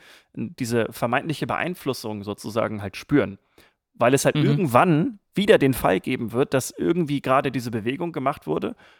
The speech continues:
Speaker 1: und sie wieder eine
Speaker 2: Ja.
Speaker 1: positive Belohnung bekommen haben. Und
Speaker 2: Wollte
Speaker 1: das
Speaker 2: grad
Speaker 1: ist
Speaker 2: sagen,
Speaker 1: so ein
Speaker 2: dann
Speaker 1: bisschen
Speaker 2: kickt doch bestimmt
Speaker 1: genau.
Speaker 2: dieser, dieser Confirmation Bias mit rein plötzlich wieder, ne? Dann quasi
Speaker 1: Ja.
Speaker 2: das Gefühl zu haben, ja, ich hab's doch gewusst. Siehst du, diesmal hat's geklappt. Vorher hab ich's
Speaker 1: Genau,
Speaker 2: vielleicht nicht
Speaker 1: richtig.
Speaker 2: ganz richtig gemacht oder so, ja.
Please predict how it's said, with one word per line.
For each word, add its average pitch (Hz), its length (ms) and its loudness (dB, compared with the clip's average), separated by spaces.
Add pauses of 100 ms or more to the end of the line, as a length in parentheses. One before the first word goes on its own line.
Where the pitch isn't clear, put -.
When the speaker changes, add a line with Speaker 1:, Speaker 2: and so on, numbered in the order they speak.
(160)
Speaker 1:
und 151 120 0
sie 131 140 -2
wieder 143 160 2
eine 151 120 4
Speaker 2:
Ja. 139 100 2
Speaker 1:
positive 156 580 2
Belohnung 147 380 4
bekommen 107 360 -2
haben. 95 220 -2
Und - 40 -10
Speaker 2:
Wollte 135 180 -4
Speaker 1:
das 156 60 2
Speaker 2:
grad 135 40 -2
Speaker 1:
ist 135 60 -4
Speaker 2:
sagen, 170 140 2
Speaker 1:
so - 40 2
ein 143 40 -2
Speaker 2:
dann 143 100 2
Speaker 1:
bisschen 143 180 2
Speaker 2:
kickt 135 100 0
doch 180 120 2
bestimmt - 400 0
Speaker 1:
genau. 139 240 4
Speaker 2:
dieser, 160 320 0
dieser 160 200 0
Confirmation 156 640 2
Bias 120 360 2
mit 135 180 0
rein 113 180 2
plötzlich 113 400 -4
wieder, 110 180 0
ne? 143 200 2 (460)
Dann 131 300 2 (120)
quasi 131 420 2
Speaker 1:
Ja. 117 200 2
Speaker 2:
das - 200 -2
Gefühl 165 180 2
zu 180 120 2
haben, 156 80 4
ja, 208 120 4
ich 185 100 4
hab's 190 120 0
doch - 120 -2
gewusst. 160 360 0
Siehst 170 200 -2
du, 202 60 2
diesmal 180 260 0
hat's - 60 -6
geklappt. - 320 -6
Vorher 151 220 4
hab 147 60 2
ich's 151 100 6
Speaker 1:
Genau, - 80 4
Speaker 2:
vielleicht 139 220 2
nicht 151 100 4
Speaker 1:
richtig. - 60 -6
Speaker 2:
ganz 143 240 0
richtig - 300 -4
gemacht 110 300 -6
oder 113 140 -6
so, 107 260 -10
ja. 123 220 -4